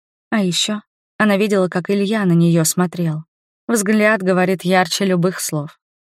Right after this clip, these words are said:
Пока мужчина сдерживался, глаза выдавали его с лихвой. Это алчность, жадность.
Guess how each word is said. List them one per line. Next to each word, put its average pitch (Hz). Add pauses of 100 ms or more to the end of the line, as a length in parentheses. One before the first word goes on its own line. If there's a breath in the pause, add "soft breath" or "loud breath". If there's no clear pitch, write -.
(380)
Пока 226
мужчина 220
сдерживался, 190
глаза 208
выдавали 170
его 165
с -
лихвой. 170 (240)
Это 190 (100)
алчность, 170
жадность. 170